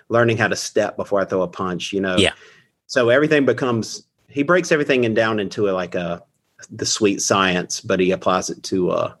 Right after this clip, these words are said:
Speaker 1: to other sport, not other sports, but other,
Speaker 2: But
Speaker 1: other
Speaker 2: the, the
Speaker 1: jobs and
Speaker 2: life,
Speaker 1: other
Speaker 2: yeah, yeah.
Speaker 1: areas. Yeah.
Speaker 2: Yeah.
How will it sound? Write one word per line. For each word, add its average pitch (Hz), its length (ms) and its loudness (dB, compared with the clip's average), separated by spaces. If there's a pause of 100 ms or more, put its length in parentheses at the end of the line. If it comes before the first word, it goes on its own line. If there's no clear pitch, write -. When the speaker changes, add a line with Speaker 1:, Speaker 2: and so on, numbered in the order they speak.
Speaker 1:
to 95 160 0
other 85 180 -2
sport, 90 480 -4
not 90 300 0
other 107 160 -2
sports, 87 320 -4
but 95 140 -6
other, 90 320 -4 (100)
Speaker 2:
But 110 120 0
Speaker 1:
other 117 80 2
Speaker 2:
the, 90 100 2
the 85 40 -6
Speaker 1:
jobs 87 220 2
and 92 60 0
Speaker 2:
life, 90 200 0
Speaker 1:
other 90 140 0
Speaker 2:
yeah, 87 220 0
yeah. 98 140 -2
Speaker 1:
areas. 90 200 -8 (160)
Yeah. - 100 -12 (300)
Speaker 2:
Yeah. 92 160 2